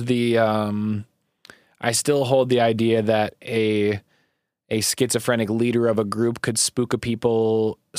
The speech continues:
could spook a group of, uh, of, of men, younger men who were developmentally disabled into acting out of logic and reason. But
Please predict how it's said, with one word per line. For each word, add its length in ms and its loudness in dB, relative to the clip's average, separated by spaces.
could 220 -2
spook 360 -2
a 80 0
group 340 -2
of, 560 -2
uh, 400 -2
of, 420 -4
of 220 -4
men, 600 -2
younger 300 0
men 360 -2
who 360 -4
were 200 -2
developmentally 760 -4
disabled 500 -2
into 560 -2
acting 680 0
out 360 2
of 540 -2
logic 380 0
and 160 -4
reason. 500 -2
But 160 2